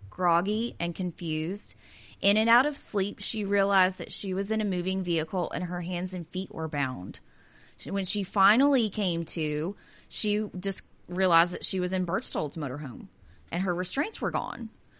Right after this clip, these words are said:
There was a small intertime, intercom type box next to her that was playing a recording of some really strange voices. The voices identified themselves as, as Zeta and Zethra and told her they were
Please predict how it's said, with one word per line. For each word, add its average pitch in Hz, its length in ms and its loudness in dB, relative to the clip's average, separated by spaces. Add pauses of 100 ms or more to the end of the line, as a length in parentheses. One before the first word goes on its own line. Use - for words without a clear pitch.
(280)
There 208 160 6
was 208 140 2
a 208 80 0
small 214 560 2
intertime, 196 640 0 (340)
intercom 202 560 4
type 180 300 0
box 196 540 2
next - 340 0
to 277 160 2
her 349 220 4
that 254 140 2
was 185 140 -4
playing 196 320 -2
a 175 80 0
recording 180 580 0
of 175 100 -4
some 165 260 -6
really 170 260 0
strange 165 640 -4
voices. 240 720 -2 (460)
The 175 120 -2
voices 202 720 2 (100)
identified 190 720 2
themselves 170 680 -4
as, 160 380 -6 (140)
as 170 160 0
Zeta 185 560 0
and 175 200 -4
Zethra 202 520 0 (420)
and 170 140 -2
told 180 260 -2
her 175 160 -2
they 160 160 0
were 147 160 -4